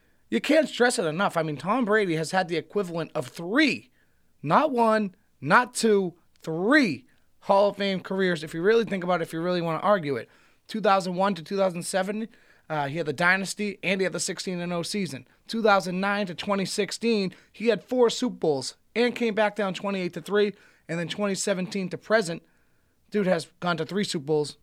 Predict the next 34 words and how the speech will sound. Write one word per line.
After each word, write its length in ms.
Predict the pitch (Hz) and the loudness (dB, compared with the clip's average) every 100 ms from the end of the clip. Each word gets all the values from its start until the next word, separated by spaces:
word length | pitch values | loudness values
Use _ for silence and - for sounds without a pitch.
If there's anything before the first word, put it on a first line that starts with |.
| _ | _
with 160 | 196 190 | -2 0
two 140 | 214 | 0
different 260 | 180 147 135 | -2 -4 -10
teams. 320 | 113 - - _ _ _ _ _ _ _ _ _ - | -14 -16 -20 _ _ _ _ _ _ _ _ _ 0
You 140 | 277 453 | 2 4
wanna 160 | 370 | 4
give 140 | 262 320 | 4 4
that 200 | 294 294 | 4 4
guy 200 | 262 254 | 2 2
the 80 | |
ball 200 | 175 214 | 2 2
back? 280 | 208 214 233 - _ _ _ | 4 2 0 -8 _ _ _
Are 60 | 233 | 2
you 120 | 247 | 2
kidding 380 | - 381 440 320 | 0 4 4 4
me? 200 | 170 - _ _ _ _ _ _ _ _ | 2 -2 _ _ _ _ _ _ _ _
Or 120 | - 247 | 0 2
are 40 | |
you 120 | 277 | 2
kidding 340 | 208 254 285 247 | 2 4 4 4
me? 140 | 196 | 2
It 60 | 208 | 2
makes 320 | 254 277 - | 2 2 2
no 160 | 254 | 2
sense 300 | 240 247 247 | 2 0 0
to 60 | - | -2
me. 120 | 185 - - - - | -4 -6 -18 -12 -2
And 140 | 208 | 2
you 100 | 233 | 2
know 220 | 226 285 | 6 6
what, 220 | 302 233 | 6 4
uh, 80 | 202 | 2
Kevin 360 | 180 - 240 208 | 4 4 4 2
King, 340 | - 262 208 | 2 2 0